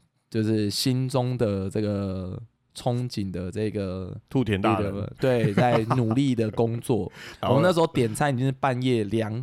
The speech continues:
Speaker 1: 点了耶。
Speaker 2: 对，对，快三点。
Speaker 1: 哎，然后他这样子气喘呼呼这样爬上来，因为我自己也对于外送员目前的印象，其实，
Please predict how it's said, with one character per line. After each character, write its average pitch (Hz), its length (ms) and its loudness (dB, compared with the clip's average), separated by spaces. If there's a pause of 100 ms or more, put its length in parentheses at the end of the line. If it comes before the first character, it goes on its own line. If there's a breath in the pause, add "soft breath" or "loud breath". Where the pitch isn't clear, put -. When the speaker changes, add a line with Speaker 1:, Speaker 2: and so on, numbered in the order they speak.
Speaker 1:
点 107 200 0 (120)
了 58 60 -12
耶。 62 220 -12 (120)
Speaker 2:
对， 80 320 -2
对， 76 260 -10
快 90 160 -4
三 78 220 -8
点。 82 240 -14
Speaker 1:
哎， 113 340 0
然 104 180 0
后 120 220 0
他 120 100 2
这 120 80 0
样 113 120 0
子 - 340 -8
气 139 160 -4
喘 113 160 -2
呼 110 160 -2
呼 110 100 2
这 107 80 2
样 104 120 -2
爬 90 240 -8
上 95 260 -6
来， - 240 -14 (440 soft breath)
因 220 140 2
为 - 80 -4 (260)
我 139 140 4
自 139 140 -2
己 156 140 4
也 110 120 2
对 135 220 2
于 113 60 2
外 120 200 2
送 113 220 -2
员 95 260 -8 (280)
目 131 180 -4
前 98 160 -6
的 101 120 -6
印 110 220 -6
象， 95 240 -4
其 90 160 -12
实， 78 480 -8